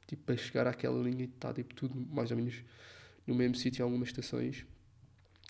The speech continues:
E podes chegar a qualquer ponto sem teres de dar voltas, tipo, tipo, para chegar ao aeroporto em Lisboa, se estás, sei lá, pá, no, no colégio militar, é tipo,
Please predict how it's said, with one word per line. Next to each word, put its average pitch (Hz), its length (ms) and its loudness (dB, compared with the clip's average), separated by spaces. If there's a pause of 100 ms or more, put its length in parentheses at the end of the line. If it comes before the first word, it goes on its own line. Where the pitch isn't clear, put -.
E - 40 -14
podes - 240 2
chegar 120 160 8
a 117 60 6
qualquer 120 280 2
ponto 120 280 0
sem 120 160 2
teres 117 180 0
de - 60 -8
dar 117 140 4
voltas, 110 460 2
tipo, - 220 -16 (480)
tipo, - 160 0
para 113 100 4
chegar 120 200 4
ao 123 80 6
aeroporto 120 380 2
em 123 40 4
Lisboa, 123 420 2
se - 80 -4
estás, 117 580 0 (1600)
sei - 160 0
lá, 113 180 -2 (2250)
pá, - 220 0
no, - 720 -8 (1080)
no - 240 -10
colégio 120 340 2
militar, 120 460 2 (960)
é 127 80 4
tipo, - 280 -4